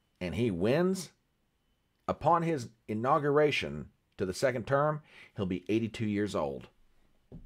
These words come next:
And believe me, they have got to make you think and make you believe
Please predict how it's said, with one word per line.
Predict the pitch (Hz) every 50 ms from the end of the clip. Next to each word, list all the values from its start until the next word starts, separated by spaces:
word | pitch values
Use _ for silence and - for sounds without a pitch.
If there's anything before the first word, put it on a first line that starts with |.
| - - 247 - - - - - - - - - - - - - - - - - - - _ _ -
And | 104 104 98 90
believe | 92 92 95 104 127 135 131 95
me, | 87 87 76 62 52 50 - - _ _ _ -
they | 90 107 113
have | 107 95 90 62 73 85 -
got | 104 104 107 107 - - -
to | - - 107
make | 101 101 98 95 - - -
you | 95 95 95
think | 92 - - 110 98 82 69 - - -
and | - 76 71 76 82
make | 95 98 90 - 101
you | 98 92
believe | 87 85 82 98 101 92 80 64 53 - -